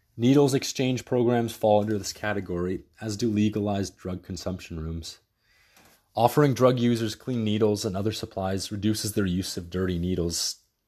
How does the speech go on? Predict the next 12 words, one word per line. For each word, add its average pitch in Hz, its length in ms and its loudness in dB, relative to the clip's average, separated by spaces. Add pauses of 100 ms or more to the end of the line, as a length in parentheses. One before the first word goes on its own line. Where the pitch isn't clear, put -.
hence - 440 -8 (140)
reducing 101 400 -2
the 104 40 0
spread 104 300 0
of 95 80 -2
H 98 240 -4
I 98 100 0
V 87 280 -6 (1400)
and 147 320 6
hepatitis 107 580 2
C 98 340 -2
infections. 85 840 -6